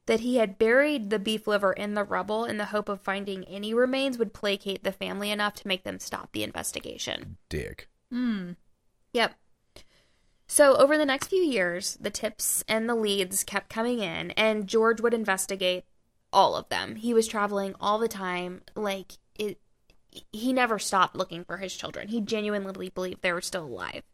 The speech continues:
Speaker 1: Um, so he saw a newspaper photo of school children in New York City and was convinced that one of them was his daughter, Betty. He drove all the way to Manhattan in search of the child, but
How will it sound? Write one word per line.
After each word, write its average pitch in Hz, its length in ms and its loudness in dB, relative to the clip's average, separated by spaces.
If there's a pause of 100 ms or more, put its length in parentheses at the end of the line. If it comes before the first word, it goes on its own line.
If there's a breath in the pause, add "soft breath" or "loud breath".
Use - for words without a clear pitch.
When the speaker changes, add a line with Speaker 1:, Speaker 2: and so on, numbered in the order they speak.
(580 soft breath)
Speaker 1:
Um, 208 500 4 (100)
so 233 200 6
he 254 240 -2
saw 233 300 4
a 208 140 0
newspaper 254 600 0
photo 202 380 0
of 196 160 -2
school 220 280 -2
children 240 360 -4
in 208 160 -6
New 196 120 -4
York 220 260 -2
City 185 440 -6
and 214 120 -6
was 214 140 -4
convinced 208 500 -2
that 214 140 0
one 196 180 -6
of 196 120 -10
them 202 120 -2
was 202 160 -6
his 208 140 -10
daughter, 190 280 -4
Betty. 202 460 -10 (360)
He 247 120 0
drove 226 280 6
all 214 160 6
the 240 80 2
way 262 120 8
to 294 100 4
Manhattan 247 600 -4
in 196 120 -8
search 190 260 -2
of 202 100 -8
the 202 80 -4
child, 185 440 -4
but 190 140 -10